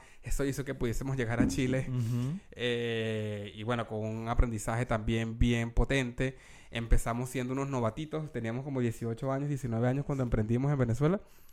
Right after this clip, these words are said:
Speaker 1: Y nuestro local creció de una forma bien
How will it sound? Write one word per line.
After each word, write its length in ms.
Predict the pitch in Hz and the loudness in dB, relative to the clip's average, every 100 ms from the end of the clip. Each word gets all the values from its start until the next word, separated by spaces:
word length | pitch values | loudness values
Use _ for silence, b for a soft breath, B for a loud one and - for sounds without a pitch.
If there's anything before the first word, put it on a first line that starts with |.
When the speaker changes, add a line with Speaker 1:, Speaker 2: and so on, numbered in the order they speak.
| b b | b b
Speaker 1:
Y 180 | - 123 | 2 4
nuestro 440 | 117 117 - 117 110 | 6 6 6 4 0
local 540 | 120 110 113 117 120 - | -2 -2 -2 -2 -4 -6
creció 460 | 147 135 - 135 135 | -2 0 -2 -4 -2
de 80 | 139 | -2
una 200 | 139 135 | -2 -2
forma 320 | 135 135 135 | -2 -2 0
bien 540 | 135 131 135 135 139 | 0 0 0 -4 -8